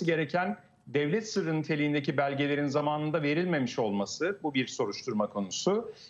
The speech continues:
Speaker 2: İkincisi de altı Ocak Kongre baskını ile ilgili süren bir soruşturma var ki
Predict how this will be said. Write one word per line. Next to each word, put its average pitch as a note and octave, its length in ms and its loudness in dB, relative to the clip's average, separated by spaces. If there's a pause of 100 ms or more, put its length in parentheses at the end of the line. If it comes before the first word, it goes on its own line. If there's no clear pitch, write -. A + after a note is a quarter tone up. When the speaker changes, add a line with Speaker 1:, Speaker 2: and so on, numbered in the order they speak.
(180)
Speaker 2:
İkincisi D#3 560 0
de F3+ 180 0
altı C#3+ 360 0
Ocak G3+ 360 -2
Kongre G3 380 0
baskını E3+ 400 -2
ile E3 180 2
ilgili A2 340 -2
süren A2+ 440 0
bir G#2+ 140 2
soruşturma A#2+ 640 -2
var A#3 200 0
ki G3 260 0